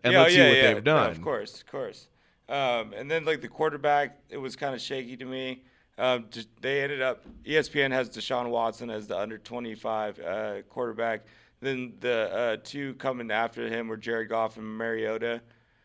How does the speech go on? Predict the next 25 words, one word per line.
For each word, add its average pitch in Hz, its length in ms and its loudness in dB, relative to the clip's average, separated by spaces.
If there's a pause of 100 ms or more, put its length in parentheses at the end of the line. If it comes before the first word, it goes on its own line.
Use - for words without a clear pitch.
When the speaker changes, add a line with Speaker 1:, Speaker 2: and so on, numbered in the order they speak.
(220)
Speaker 2:
Um, 117 480 0
of 156 160 0
those, 156 220 4
Speaker 1:
Okay. 117 300 4
Speaker 2:
yeah, 131 380 4
I 147 220 4
mean, 151 240 0
those 139 240 2
are 170 60 0
all 147 200 4
three 147 240 -8
really 147 200 0
good 135 160 -6
quarterbacks. 131 600 -2
I'd 107 180 -2
probably 127 280 0
take 127 280 -6
Deshaun 127 440 -4
if 120 100 -10
I 117 120 0
was 113 140 -6
a 107 60 -12
G 113 320 -6
M, 120 240 -4
but 107 320 -4